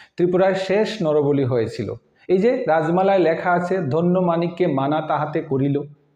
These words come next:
সে সময় উদয়পুর বিভাগের পঞ্জিহাস নামে কোনো এক রিয়াং সর্দারের বাড়িতে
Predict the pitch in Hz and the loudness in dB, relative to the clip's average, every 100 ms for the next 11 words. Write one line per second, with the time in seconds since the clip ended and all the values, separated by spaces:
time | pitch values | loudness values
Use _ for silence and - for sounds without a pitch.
0 | _ _ _ _ _ _ _ _ _ _ | _ _ _ _ _ _ _ _ _ _
1 | _ - 233 254 262 269 - 185 190 220 | _ 0 2 2 2 2 2 4 6 6
2 | 220 262 269 208 185 175 180 165 151 180 | 4 2 2 2 0 2 0 2 2 2
3 | 185 180 180 180 208 220 226 220 180 156 | 0 0 0 2 2 2 0 -2 -2 0
4 | 180 185 - 202 233 214 202 160 151 190 | -2 -2 -2 2 2 2 0 -2 2 2
5 | 214 226 - 180 135 151 147 123 123 139 | 2 -2 -2 -2 0 2 2 2 0 0
6 | 123 101 | -2 -4